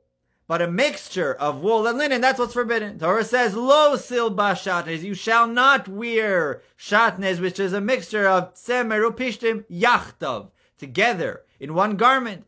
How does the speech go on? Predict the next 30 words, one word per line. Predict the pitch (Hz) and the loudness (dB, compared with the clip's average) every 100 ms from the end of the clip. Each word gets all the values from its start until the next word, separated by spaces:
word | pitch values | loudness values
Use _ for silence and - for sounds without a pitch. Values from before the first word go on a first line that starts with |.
| _ | _
Even | 190 226 220 | -6 -2 -2
if | 175 | 0
over | 175 151 | -2 -2
here | 151 220 220 | 0 2 2
you | 185 165 | 2 2
have | 165 160 | 0 -2
a | |
thread | 151 180 190 | -4 -2 0
of | 170 | 0
wool | 160 196 147 - _ | 0 2 2 0 _
and | - 160 | -4 -2
over | 156 | 0
here | 156 190 196 | 0 2 2
on | 175 | 2
the | |
back | 139 185 208 | 0 2 2
somewhere | 202 196 190 180 | 0 -4 -2 -2
you | 147 | -2
have | 147 175 185 170 | -2 0 0 -4
linen, | 160 247 254 214 196 185 _ - | -2 0 0 0 -2 -4 _ -10
it's | - - _ | -10 -10 _
forbidden. | 214 208 233 220 - _ _ | -8 -2 0 -2 -8 _ _
You | 147 | -14
should | 135 240 | -4 0
not | 240 220 | 2 2
wear | 214 196 | 2 0
it. | |
It's | 190 | 0
not | 208 240 | 0 0
kosher. | - 214 190 - 196 185 | 0 -2 -2 -4 -4 -4